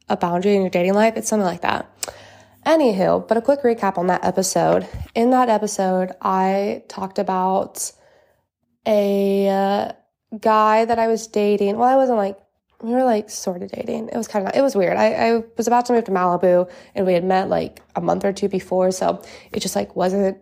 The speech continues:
gonna work out, but we were kinda long distance, but, like, not really. It's a whole deal. You get it.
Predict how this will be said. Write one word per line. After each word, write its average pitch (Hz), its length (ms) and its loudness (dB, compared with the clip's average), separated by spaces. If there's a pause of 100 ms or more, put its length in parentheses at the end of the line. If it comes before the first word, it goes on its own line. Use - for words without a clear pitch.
(160)
gonna 190 160 -2
work 190 220 -2
out, 302 300 2
but 208 100 0
we 208 80 0
were - 80 -6
kinda 330 280 -2
long 302 200 2
distance, 262 320 0
but, - 140 -4
like, - 100 -8
not - 260 -10
really. 277 460 2
It's 262 340 0
a 233 80 2
whole 190 140 2
deal. 214 200 0
You 226 160 0
get - 160 -4
it. - 160 -6